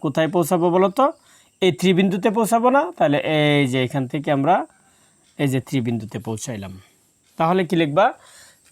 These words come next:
তারপর নাইন বিন্দু থেকে ছয় ধাপ আমরা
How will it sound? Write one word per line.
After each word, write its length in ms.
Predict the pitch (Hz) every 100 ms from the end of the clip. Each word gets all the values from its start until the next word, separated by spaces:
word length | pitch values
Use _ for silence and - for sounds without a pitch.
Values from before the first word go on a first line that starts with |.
| _
তারপর 540 | 190 196 - - 104 123 101 123 131
নাইন 300 | 147 165 190 202 185
বিন্দু 300 | 208 196 180 -
থেকে 340 | 156 131 147 147 160 185 233 302 285 _ _ -
ছয় 340 | - 185 202 220 170
ধাপ 180 | 156 127 -
আমরা 120 | 208